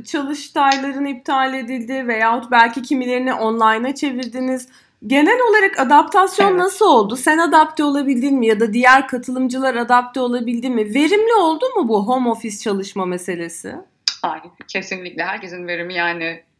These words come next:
Speaker 2: o kadar düşük ki, ki hani şu anda verimden de bahsetmememiz gerekiyor belki de. Yani bu bir salgın, hani dünya, e, uluslararası bir problem. Çok stresli herkes için. Hem yani sağlık, sağlık olsun, ekonomik açıdan olsun herkes için hani bin bir tane stresi var. O yüzden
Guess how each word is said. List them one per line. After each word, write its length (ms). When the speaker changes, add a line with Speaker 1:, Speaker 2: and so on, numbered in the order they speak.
Speaker 2:
o 120
kadar 380
düşük 200
ki, 80
ki 240
hani 300
şu 180
anda 300
verimden 420
de 120
bahsetmememiz 680
gerekiyor 420
belki 320
de. 60
Yani 460
bu 120
bir 40
salgın, 800
hani 240
dünya, 640
e, 40
uluslararası 560
bir 120
problem. 680
Çok 180
stresli 400
herkes 360
için. 260
Hem 320
yani 180
sağlık, 300
sağlık 440
olsun, 400
ekonomik 420
açıdan 340
olsun 320
herkes 360
için 160
hani 200
bin 180
bir 120
tane 200
stresi 380
var. 140
O 160
yüzden 320